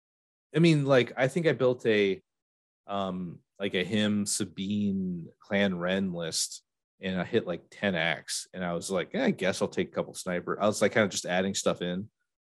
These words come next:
uh, or him and, dude, Rebels can take double bounty now.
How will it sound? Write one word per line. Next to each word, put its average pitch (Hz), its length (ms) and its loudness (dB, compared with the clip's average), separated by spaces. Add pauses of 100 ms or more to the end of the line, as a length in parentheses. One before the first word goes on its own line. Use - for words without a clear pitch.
(140)
uh, 87 420 4 (360)
or 110 200 6
him 113 340 4
and, 98 420 0 (440)
dude, 113 240 4 (400)
Rebels 117 240 0
can 147 100 0
take 147 160 2
double 139 160 4
bounty 123 340 2
now. 98 540 -4